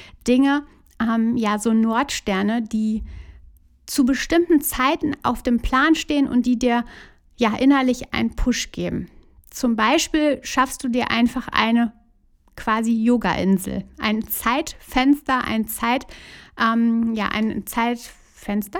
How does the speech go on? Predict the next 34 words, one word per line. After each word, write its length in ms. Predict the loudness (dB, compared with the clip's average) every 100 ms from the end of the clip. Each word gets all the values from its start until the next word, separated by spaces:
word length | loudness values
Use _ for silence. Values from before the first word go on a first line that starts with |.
| 0
genau, 300 | 0 0 -2 -2 -2 2 2
<laughs> 420 | 2 0 -4 -10
für 300 | -2 0 2
deine 320 | 4 4 4 4
Yoga-Insel, 720 | 2 0 -2 -4 -4 -4 -6
für 240 | -4 -2
deine 540 | 0 0 2 2 2 2
Yoga-Routine. 840 | 2 2 0 -2 -8 -2 0 -2 -6 -18 -20 -20 _
Und 480 | -4 -2 2 0 -2 -12 _ _ _ _ _ _ _ _ _ _ 2
diese 400 | 4 6 4 2
integrierst 460 | 2 2 2 -2 0
du 40 | -2
dann 160 | 0
einfach 280 | -2 -2 -6
fest 380 | -2 -2 -2 -2
in 120 | 0
deinen 220 | 2 0
Kalender. 480 | 0 0 4 4 2
Und 80 | 0
ich 120 | -4
habe 100 | -4
das 240 | -4 -4 -2
selbst 300 | -2 -2 0
bemerkt, 480 | 4 4 2 -2
wie 80 | -8
gut 280 | 0 2 2
das 220 | -2 -4
tut, 300 | -6 -6 -4
wie 280 | 0 0 -2 -10 -18 -4
das 360 | -2 -2 2
neue 320 | 2 4 2 0
Energie 540 | 0 0 0 -2 -2
gibt 300 | -2 -4 -2
und 240 | 0 0